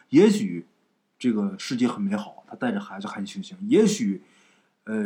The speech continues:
日本这个地方遭受了什么大的灾难，或者是战争啊，或者是地震呐、啊，他不确定。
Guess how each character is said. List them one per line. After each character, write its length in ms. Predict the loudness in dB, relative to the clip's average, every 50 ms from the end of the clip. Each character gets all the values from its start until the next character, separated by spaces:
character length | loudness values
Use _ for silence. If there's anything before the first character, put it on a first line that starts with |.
| -2 -4 -6 -8 -16 -20 _ _
日 160 | -6 -4 -4
本 160 | -2 -2 -2
这 80 | 0 0
个 80 | 0 0
地 160 | 0 0 0
方 160 | -2 -6 -20 _ _ _ _ -4
遭 160 | -2 -2 0
受 140 | 0 -2 -2
了 100 | -4 -4
什 160 | -6 -6 -4
么 240 | -4 -4 -4 -6 -8 _ _ _ _ -6
大 220 | -4 -4 -4 -6
的 100 | -8 -8
灾 280 | -2 0 2 2 4 4
难， 260 | 2 0 0 -4 _ _ _ _ _ _ _ _
或 160 | -4 -2 0
者 140 | 0 0 -2
是 180 | -4 -6 -10 _ _ _
战 220 | -2 -2 0 0 0
争 160 | -2 -2 -2
啊， 180 | -4 -4 -6 -10 _ _ _ -6
或 100 | -4 -4
者 140 | -4 -4 -4
是 260 | -4 -6 -6 -8 -10 _ _ -6
地 140 | -2 0 2
震 180 | 4 4 4 4
呐、 200 | 2 2 -2 -10 _ _ _ _ _ _ _ _ _ _ _ _ _ _ -4
啊， 360 | -2 0 0 0 -2 -4 -10 _ _ _ _ _ _ _ _ _ _
他 80 | -8 -8
不 160 | -6 -6 -8
确 240 | -6 -4 2 2 4
定。 340 | 6 8 6 6 6 2